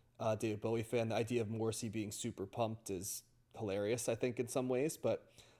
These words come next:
um, this is an album that's about American culture,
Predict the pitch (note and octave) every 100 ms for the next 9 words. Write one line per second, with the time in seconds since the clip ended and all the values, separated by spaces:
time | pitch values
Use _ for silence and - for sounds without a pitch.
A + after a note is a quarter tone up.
0 | _ C3+ B2 A#2 A2 A2+ A2 A#2+ C#3+ D#3+
1 | C#3 C3+ C3 C3+ C#3 C3 B2+ A#2 A2+ -
2 | - - - _ _ _ _ _ - A#2
3 | B2 B2 B2 B2 A#2+ A#2+ A#2+ - A2+ -
4 | B2 C3+ A#3 C#4